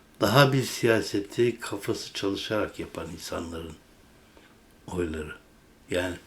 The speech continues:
Mersin Anamur hattını, te-, tren hattını,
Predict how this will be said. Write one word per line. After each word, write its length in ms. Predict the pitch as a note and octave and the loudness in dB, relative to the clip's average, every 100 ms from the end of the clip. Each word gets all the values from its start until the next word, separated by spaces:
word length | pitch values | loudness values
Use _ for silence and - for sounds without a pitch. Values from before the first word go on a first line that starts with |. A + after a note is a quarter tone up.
| - - - - - - | -20 -20 -20 -20 -10 6
Mersin 400 | A2 A2+ - G#2+ | 10 10 6 2
Anamur 600 | G2+ G#2 G#2 G#2+ G#2 G2 G#2+ - | 4 4 4 4 4 2 0 -10
hattını, 720 | - - G2+ - A2 G2+ G2 - - - - | -4 -2 -2 -2 2 4 4 0 -14 -20 -20
te-, 200 | - G#2 - - - _ - | -6 -6 -6 -14 -20 _ -16
tren 300 | - G#2+ G2+ | -2 2 2
hattını, 600 | G2 G2 - G#2+ G2+ G2 | 2 0 0 2 2 2